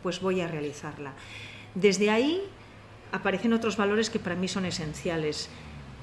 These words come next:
y es la empatía y después la compasión para comprender a las otras personas, para co-crear, para contribuir a un bien común, para, el concepto ayuda no me termina de convencer, o sea, la palabra ayuda, que es,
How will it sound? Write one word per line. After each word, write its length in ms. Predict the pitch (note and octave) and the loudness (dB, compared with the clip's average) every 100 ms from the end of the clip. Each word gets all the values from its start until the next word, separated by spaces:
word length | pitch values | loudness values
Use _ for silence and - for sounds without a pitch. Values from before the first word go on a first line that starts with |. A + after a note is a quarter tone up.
| - - | -12 0
y 140 | A3 G#3 | 8 10
es 260 | F#3+ - | 8 4
la 260 | G3+ F#3 F3+ | 6 8 6
empatía 720 | F#3+ F3+ F#3+ - G#3 A#3+ F#4 G4+ - - - | 4 4 2 4 4 6 4 -2 -10 -10 -2
y 80 | F#3+ | 0
después 440 | F3+ - G3 G3+ | 0 0 -2 -2
la 140 | G#3+ | -4
compasión 680 | F3+ F#3 F3+ - F#3+ G3+ D4+ - | -2 -2 -2 0 2 2 0 0
para 240 | G3+ F#3+ F#3+ | -2 -2 0
comprender 580 | F#3+ F#3 F3+ F3 F3+ A3+ | 0 0 0 0 0 0
a 80 | |
las 220 | A#3+ - - | -2 -4 -6
otras 280 | G3 E3+ | -6 -8
personas, 800 | - D#3+ D3 - F3 A#3+ F#4 - - - - - | -6 -8 -6 -4 -2 -2 -2 -8 -14 -18 -10 0
para 280 | F3+ F3+ | 2 2
co-crear, 760 | F#3+ F3+ F3+ E3+ F3+ A3+ C#4 - | 0 0 0 2 4 2 2 0
para 460 | F#3+ F#3 F3 F3+ - | 2 4 2 0 0
contribuir 960 | F3+ F3+ F#3 F#3+ F3+ E3+ F3 G#3+ D#4 | 2 2 4 4 4 4 4 4 4
a 60 | A3 | 4
un 160 | F#3 | 2
bien 240 | F3 F3+ F3 | 4 2 2
común, 460 | E3+ E3 G3 D4+ - - - - - | 0 4 4 2 -2 -12 -18 -10 0
para, 480 | F3+ F#3 F3 F3+ - - | 2 4 2 0 -6 -10
el 80 | E3+ | -6
concepto 380 | G3+ G3 B3 B3 | -2 0 2 2
ayuda 400 | A3 A3+ A3+ A3 | 2 4 4 4
no 80 | G#3+ | 4
me 120 | G3+ | 2
termina 400 | G3+ F#3+ G#3 G3 | 0 0 0 0
de 80 | F#3 | -2
convencer, 580 | F3+ E3 D#3+ D#3 G#3+ F#3 | -2 0 0 0 -2 -2
o 60 | |
sea, 100 | D#3+ E3 | -2 -4
la 100 | D#3+ | 0
palabra 300 | F3+ G#3 G3+ | 2 2 2
ayuda, 360 | G3 G#3+ F#3+ | 2 2 0
que 80 | F3 | -2
es, 120 | E3 | -4